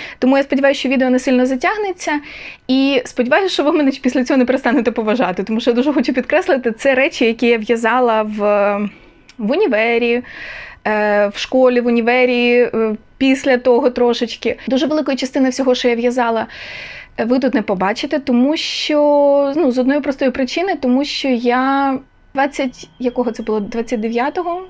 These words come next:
тридцятого, е, листопада дві тисячі тринадцятого року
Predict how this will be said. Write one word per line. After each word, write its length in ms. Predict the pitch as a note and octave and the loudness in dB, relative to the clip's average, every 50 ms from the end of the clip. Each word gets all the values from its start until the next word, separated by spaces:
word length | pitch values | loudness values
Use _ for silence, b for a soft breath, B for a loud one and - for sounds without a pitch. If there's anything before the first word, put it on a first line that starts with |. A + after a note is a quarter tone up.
| - _ | -20 _
тридцятого, 680 | _ - A#3+ A#3+ - - B3 C4+ C4+ E4 D4+ D4+ D4+ D#4 E4 E4 b b b b b b b b b b _ _ | _ -8 -8 -6 -4 -4 -4 -4 -4 -4 -4 -4 -6 -6 -8 -14 b b b b b b b b b b _ _
е, 300 | A3+ A#3 A3+ A3+ A3+ A3+ | -8 -6 -4 -4 -4 -2
листопада 640 | A3 A3 A#3 - - C4+ C4+ - D4 C#4 D4+ D4+ D#4+ D#4 - _ - - - _ _ _ _ _ _ _ _ _ _ _ _ - - - B B B B B B B B B _ - - - _ | -2 -2 -2 -2 -2 -2 0 0 0 0 -2 -2 -4 -6 -10 _ -20 -20 -20 _ _ _ _ _ _ _ _ _ _ _ _ -20 -20 -20 B B B B B B B B B _ -20 -20 -14 _
дві 140 | A3+ - C4 | -4 -4 -2
тисячі 360 | B3+ D4+ D4 - C4 - C4+ | 0 0 0 0 -2 -2 -2
тринадцятого 600 | B3 C4 C4+ B3+ B3 A#3+ - B3+ B3 A3+ G#3+ A#3 | 0 2 2 2 2 0 -2 -4 -6 -4 -2 0
року 420 | A3+ A#3 A#3+ C#4 C4+ - C#4+ D4+ | 2 2 0 0 0 -2 -4 -4